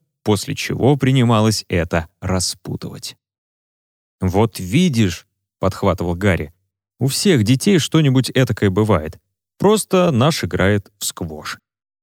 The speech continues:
«И все же», думала Хелен, «а что, если это нечто, жестко ограниченное правилами, и ему навяжет свою установленную форму?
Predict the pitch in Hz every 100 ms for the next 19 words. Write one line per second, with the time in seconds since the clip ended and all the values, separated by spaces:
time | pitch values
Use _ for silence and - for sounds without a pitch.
0 | _ _ _ _ _ - 110 - - 101
1 | 85 95 107 - - 104 101 98 - 110
2 | 98 92 - _ _ 110 101 - 165 139
3 | 135 - 117 - 117 - 110 107 113 113
4 | - - 92 85 107 110 - 95 104 113
5 | 107 - 101 98 - 127 160 120 107 90
6 | - _ - 113 127 190 208 117 110 120
7 | 92 95 - 110 104 90 98 107 87 90
8 | 104 - 107 85 -